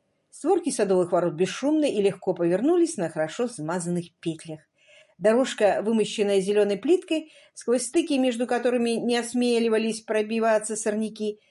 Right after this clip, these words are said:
вела прямо к дому через ухоженный сад, воздух в котором был напоен ароматом роз. Слева от дорожки росли красные розы в различных оттенках.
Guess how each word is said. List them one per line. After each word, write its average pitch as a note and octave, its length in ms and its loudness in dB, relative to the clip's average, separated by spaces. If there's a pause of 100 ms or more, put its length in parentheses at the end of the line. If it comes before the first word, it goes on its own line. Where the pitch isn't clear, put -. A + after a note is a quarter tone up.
(200)
вела C4 240 4
прямо F#4 460 2
к G#3 180 -6
дому C4 540 2
через F3+ 320 0
ухоженный F3+ 480 -2
сад, G#3 340 -6 (600)
воздух F#3 400 0
в - 20 -16
котором F3+ 380 0
был F3+ 160 2
напоен E3+ 500 -2
ароматом E3+ 580 -4
роз. F3 460 -4 (600)
Слева F4+ 400 2
от D4+ 80 2
дорожки E4 360 2
росли B3 280 -2
красные A3+ 500 0
розы C4 320 0
в G#3 40 0
различных A3 640 0
оттенках. E3+ 580 -4